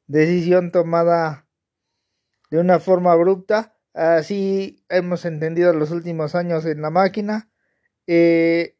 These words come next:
este tipo de situaciones son difíciles de entender, pero,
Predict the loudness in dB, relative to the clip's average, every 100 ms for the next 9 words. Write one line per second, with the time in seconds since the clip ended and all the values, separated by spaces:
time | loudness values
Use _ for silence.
0 | _ _ -6 -6 -8 -12 -8 -4 -4 -4
1 | -2 0 2 0 0 -2 -6 -8 _ _
2 | _ _ _ 0 0 0 -8 _ -10 -8
3 | -6 -6 -4 -4 -4 -4 -4 -2 0 0
4 | 0 -6 -6 -2 -4 -6 -10